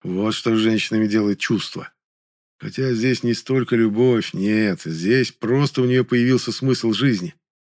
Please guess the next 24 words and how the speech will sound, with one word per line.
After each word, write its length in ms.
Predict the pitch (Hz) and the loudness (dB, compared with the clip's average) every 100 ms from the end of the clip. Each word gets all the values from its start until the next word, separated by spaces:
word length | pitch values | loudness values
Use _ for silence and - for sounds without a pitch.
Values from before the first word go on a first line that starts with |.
| _ _ _ _ _ - | _ _ _ _ _ -10
Раньше 340 | - 135 - | -2 0 2
она 120 | 120 | 0
была 200 | 110 110 | 2 2
одинокая, 560 | 98 98 113 139 120 110 | 0 0 0 0 -2 -8
никому 300 | 107 110 127 | -8 -2 0
не 120 | 127 | 2
нужная, 420 | 120 139 117 113 104 | 2 2 0 -2 -4
оттого 260 | - 131 | 0 2
злая, 460 | 113 101 117 117 104 _ _ _ _ | 2 2 2 2 0 _ _ _ _
все 200 | - 98 | -6 -4
для 140 | 101 | 0
неё 160 | 101 101 | 2 2
были 160 | 104 | 2
враги. 560 | 104 104 101 101 123 - _ _ _ _ _ | 0 0 0 0 -2 -4 _ _ _ _ _
А 100 | - | -14
теперь 320 | 165 165 170 139 | -12 -2 2 4
у 20 | |
неё 160 | 135 | 4
есть 280 | 135 147 - | 4 2 0
Печкин, 500 | - 131 127 101 78 _ _ _ | 0 2 0 -6 -8 _ _ _
есть 300 | - 104 107 | -2 -2 0
о 80 | 120 | 0
ком 180 | 131 117 | 0 2
заботиться. 640 | 113 98 117 113 - - | 2 2 2 0 -6 -14